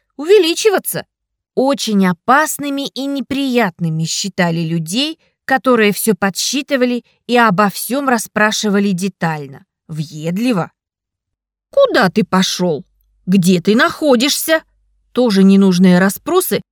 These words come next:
если это не близкий человек. Некто словно хочет узнать точные наши координаты с какой-то целью.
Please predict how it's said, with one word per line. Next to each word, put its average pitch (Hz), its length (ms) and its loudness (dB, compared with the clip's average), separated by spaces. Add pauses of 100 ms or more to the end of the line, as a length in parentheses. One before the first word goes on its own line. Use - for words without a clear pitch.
(160)
если 220 380 0
это 214 140 2
не 240 140 0
близкий 220 440 -2
человек. 202 560 0 (320)
Некто 320 500 2
словно 294 480 0
хочет 285 440 -4
узнать 254 380 0 (100)
точные 247 560 0
наши 240 320 0
координаты 214 800 2 (160)
с - 120 -14
какой-то 254 520 0
целью. 165 560 -2